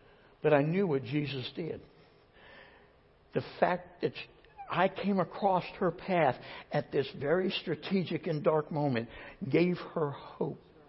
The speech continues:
Friends, if you will believe that God can use you, if you will t-, get out of the boat. I don't know, some religious backgrounds. I remember growing up,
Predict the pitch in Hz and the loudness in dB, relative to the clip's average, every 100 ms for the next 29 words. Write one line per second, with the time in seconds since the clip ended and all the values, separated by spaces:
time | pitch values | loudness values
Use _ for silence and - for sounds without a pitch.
0 | - - - - - - - - - - | -20 -20 -20 -20 -20 -20 -20 -20 -20 -20
1 | - - - - _ _ _ _ _ - | -20 -20 -20 -20 _ _ _ _ _ -20
2 | - - - - - _ - - 170 165 | -20 -20 -20 -20 -20 _ -20 -4 -2 0
3 | 185 175 - 160 - 160 196 202 185 180 | -2 -6 -2 -2 -2 -4 0 0 2 2
4 | 202 185 143 147 160 170 160 165 - 156 | 2 2 0 -2 0 2 2 -2 -4 -4
5 | 156 165 151 - - - - - - - | -2 -4 -6 -12 -14 -18 -20 -20 -20 -20
6 | _ _ _ - - - - - - - | _ _ _ -20 -20 -20 -20 -20 -18 -16
7 | - 151 147 170 170 160 - - 135 165 | -2 0 0 0 0 0 -4 -8 2 4
8 | 165 165 180 180 180 170 165 - - - | 4 2 2 2 2 2 0 -2 -10 2
9 | 156 185 196 170 185 180 - - 165 185 | 6 6 6 6 6 4 -6 -6 2 6
10 | 185 185 180 175 - 170 175 175 165 160 | 8 8 6 2 4 4 4 4 4 4
11 | - 240 233 202 190 175 143 165 165 151 | 4 6 8 8 8 6 6 6 6 6
12 | 139 117 | 4 2